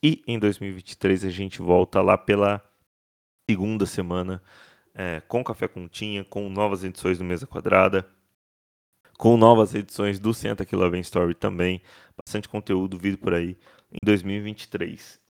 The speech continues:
E o segundo recado é que, é, assim como o Miquito, se você gostar do nosso trabalho, se você, é,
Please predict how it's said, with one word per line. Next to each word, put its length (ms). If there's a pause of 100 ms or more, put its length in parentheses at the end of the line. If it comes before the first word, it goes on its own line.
(1040)
E 120 (200)
o 80
segundo 360
recado 520
é 120
que, 360 (460)
é, 260
assim 220
como 240
o 40
Miquito, 500
se 120
você 440 (260)
gostar 300
do 40
nosso 220
trabalho, 480
se 140
você, 600 (560)
é, 460